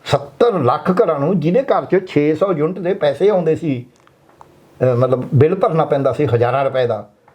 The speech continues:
ਉਹਨੂੰ ਤਾਂ ਲੱਗਦਾ ਹੀ ਹੈ ਵੀ ਯਾਰ ਕੋਈ ਫਾਇਦਾ ਤਾਂ ਹੋਇਆ ਹੀ ਹੈ। ਉਹ ਜੋ ਜਿਹੜਾ ਅਤੀ ਗਰੀਬ ਹੈ ਉਹਨੂੰ ਤਾਂ ਸੱਚੀ ਮੁੱਚੀ ਲੱਗਦਾ ਕਿ ਯਾਰ ਪਹਿਲਾਂ ਕਿਸੇ ਨੇ ਕਰਿਆ ਨਹੀਂ।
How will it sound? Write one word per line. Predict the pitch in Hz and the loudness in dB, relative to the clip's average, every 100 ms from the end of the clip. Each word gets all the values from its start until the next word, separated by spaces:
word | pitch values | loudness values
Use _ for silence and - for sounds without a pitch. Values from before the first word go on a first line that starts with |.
| _ _ _ _ _ - | _ _ _ _ _ -2
ਉਹਨੂੰ | 147 190 | 0 2
ਤਾਂ | 202 | 2
ਲੱਗਦਾ | 123 110 | 2 2
ਹੀ | 185 | 2
ਹੈ | 117 | 0
ਵੀ | 160 | 0
ਯਾਰ | 226 | -2
ਕੋਈ | 226 254 | -2 -2
ਫਾਇਦਾ | 117 107 | 0 -2
ਤਾਂ | 127 131 | -2 0
ਹੋਇਆ | 123 131 | 0 0
ਹੀ | |
ਹੈ। | 139 | -2
ਉਹ | 180 | 0
ਜੋ | 240 | -2
ਜਿਹੜਾ | 226 277 - | 0 0 0
ਅਤੀ | 226 254 | 0 0
ਗਰੀਬ | 240 240 240 | 2 2 2
ਹੈ | 240 | 0
ਉਹਨੂੰ | 226 | 0
ਤਾਂ | 240 | -2
ਸੱਚੀ | - 117 135 | -2 -4 -4
ਮੁੱਚੀ | 135 147 | -4 -2
ਲੱਗਦਾ | 143 135 | -2 -2
ਕਿ | - - _ - | -6 -10 _ -2
ਯਾਰ | 120 170 | 0 0
ਪਹਿਲਾਂ | 165 131 180 | -2 -2 -2
ਕਿਸੇ | 135 120 | -2 -2
ਨੇ | 117 | -2
ਕਰਿਆ | 110 104 | -2 -2
ਨਹੀਂ। | 113 | -2